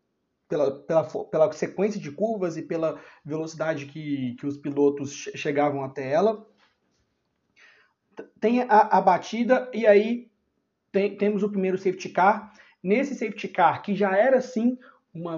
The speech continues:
uma possibilidade, muitas equipes i-, i-, a-, apostariam,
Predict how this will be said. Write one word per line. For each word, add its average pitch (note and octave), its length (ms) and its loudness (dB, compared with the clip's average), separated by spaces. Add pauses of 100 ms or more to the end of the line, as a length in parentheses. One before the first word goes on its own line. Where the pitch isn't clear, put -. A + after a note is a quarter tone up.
uma D#3 180 -8
possibilidade, D#3 1040 -4 (220)
muitas G3+ 420 -2
equipes G3 420 -6
i-, E3 260 -8
i-, - 280 -10
a-, B2+ 120 -2 (100)
apostariam, C#3+ 800 -4